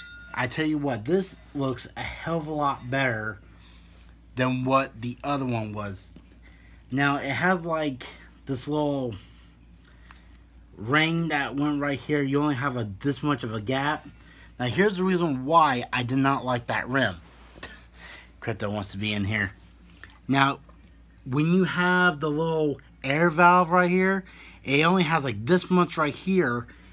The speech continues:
and it was actually hitting that. So basically, when you want to try to pump up the tire, it did not want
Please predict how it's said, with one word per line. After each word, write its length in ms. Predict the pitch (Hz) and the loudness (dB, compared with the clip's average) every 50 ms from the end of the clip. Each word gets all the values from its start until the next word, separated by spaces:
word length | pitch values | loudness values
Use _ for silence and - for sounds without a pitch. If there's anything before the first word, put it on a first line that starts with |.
| - - - - - 143 | -20 -20 -20 -14 -6 -4
and 540 | 139 135 135 139 139 135 139 135 135 123 - - - - - - - - | -2 -2 0 0 0 0 0 0 0 -2 -4 -10 -20 -20 -20 -20 -8 0
it 120 | 156 151 | 2 2
was 140 | 147 139 139 | 2 4 2
actually 280 | 165 170 165 - 131 | 0 0 0 -2 -6
hitting 420 | 117 - - - 220 190 - 147 135 | -6 -4 -2 -2 -2 -2 0 -2 -2
that. 220 | 123 113 104 - | -2 -2 -4 -6
So 120 | - - 110 | -8 -6 -2
basically, 380 | 131 151 165 156 - 160 147 | -2 -2 -2 -4 -6 -6 -2
when 160 | 147 143 143 | -2 0 0
you 100 | 147 151 151 | 0 0 0
want 180 | 147 151 147 139 | 0 0 0 0
to 80 | 123 | -2
try 220 | 120 - 156 151 147 | -4 -4 -4 -2 -2
to 80 | 131 | -2
pump 280 | 123 - - 151 139 - | -4 -4 -6 -6 -6 -6
up 120 | 151 123 | -10 -12
the 100 | - 110 | -12 -14
tire, 480 | 101 - - 147 156 165 175 190 214 208 - - - - - - - - - - - - | -12 -4 -2 0 2 2 2 0 -2 -4 -10 -18 -20 -20 -20 -20 -20 -20 -20 -20 -10 -4
it 220 | 127 123 107 98 | -4 -4 -4 0
did 160 | - 147 165 | 0 2 4
not 380 | 175 175 170 175 170 160 - 135 | 4 4 4 4 2 2 0 0
want 260 | 135 143 147 143 | 0 0 0 0